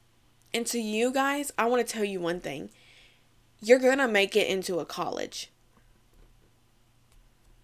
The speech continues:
If you work hard,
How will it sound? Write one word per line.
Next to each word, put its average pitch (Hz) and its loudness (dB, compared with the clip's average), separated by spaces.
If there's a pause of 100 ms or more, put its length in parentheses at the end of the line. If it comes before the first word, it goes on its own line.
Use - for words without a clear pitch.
(3000)
If 196 0
you 208 -6
work 214 2
hard, 175 0